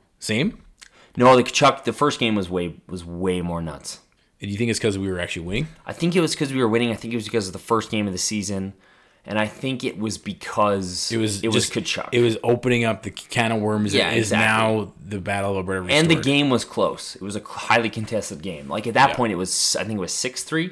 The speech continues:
Speaker 2: It was like the game's already out of hand.
Speaker 1: Yeah.
Speaker 2: So the, the first game was definitely, I don't know, it felt more intense anyways, but
Speaker 1: Okay.
Speaker 2: I don't know. It was such a letdown of a game. Like, the Flames were so bad.
Speaker 1: Yeah, you know what? The Oilers were good, though,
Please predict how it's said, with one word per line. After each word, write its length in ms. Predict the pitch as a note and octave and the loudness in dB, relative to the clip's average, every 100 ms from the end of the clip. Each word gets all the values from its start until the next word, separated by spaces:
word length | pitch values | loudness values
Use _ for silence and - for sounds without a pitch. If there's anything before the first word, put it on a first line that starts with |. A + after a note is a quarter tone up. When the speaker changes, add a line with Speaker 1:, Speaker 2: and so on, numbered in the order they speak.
| - | -10
Speaker 2:
It 60 | - | -10
was 100 | A2 | -2
like 160 | G#2 - | -2 -2
the 80 | |
game's 300 | G#2 A#2+ A#2 | -4 -2 2
already 320 | G2 F#2+ F2+ E2 _ - | 4 4 2 -4 _ -10
out 80 | F#2 | -8
of 80 | E2+ | -6
hand. 380 | F#2 F#2 G#2+ A2 _ | -6 -6 -6 -8 _
Speaker 1:
Yeah. 220 | F#2+ F2 E2 - - | -8 -6 -8 -16 -12
Speaker 2:
So 560 | - - F#2+ F2+ F2 F2+ - - | -6 2 4 4 2 -4 -14 -6
the, 80 | G#2+ | -4
the 180 | G2+ G#2+ | -2 -2
first 280 | - B2 B2 | 2 2 2
game 100 | A2 | -2
was 120 | F#2+ | 0
definitely, 500 | G#2+ F#2+ G2 F2 E2+ - | 0 0 -2 -6 -6 -6
I 100 | - F#2+ | 0 0
don't 80 | C#2 | 0
know, 120 | D2 | -10
it 80 | E2 | -6
felt 320 | - A2 E2+ | 2 4 4
more 200 | E2 D#2+ | 0 -6
intense 340 | D#2+ D#2+ C#2+ | -8 -10 -12
anyways, 480 | E2+ E2 B1 G1+ - | -10 -10 -10 -10 -12
but 380 | - G#1+ - _ _ _ _ _ _ _ _ _ D#2+ | -10 -10 -12 _ _ _ _ _ _ _ _ _ -18
Speaker 1:
Okay. 260 | D#2+ D#2 - | -12 -12 -12
Speaker 2:
I 120 | - F2+ | -8 -8
don't 80 | |
know. 160 | E2 D#2+ E2 | -6 -8 -6
It 60 | A2 | -4
was 120 | G#2 | -2
such 220 | - A2 | 2 2
a 20 | G2 | 4
letdown 400 | E2+ D#2+ F2 E2 | 0 0 -4 -4
of 80 | D#2 | -6
a 60 | |
game. 320 | D#2 E2 D#2+ D#2+ | -8 -6 -6 -6
Like, 140 | F2 | -8
the 60 | - | -2
Flames 240 | B2+ G#2 | 0 0
were 60 | E2+ | -2
so 300 | - - D#2+ | -4 -2 -2
bad. 340 | D2+ D2 D2 - _ _ _ _ - | -2 -6 -8 -10 _ _ _ _ -14
Speaker 1:
Yeah, 320 | - A#2+ A2+ F#2+ | 2 4 4 0
you 120 | B2 C3+ | 0 4
know 120 | C#3 | 6
what? 380 | C3 C3+ - A2 | 6 4 2 -2
The 100 | A#2 | 4
Oilers 300 | C3 D3 A2 | 6 6 6
were 140 | A#2+ | 2
good, 200 | A2 C3+ | 4 4
though, 220 | G2+ D#2 | 4 -4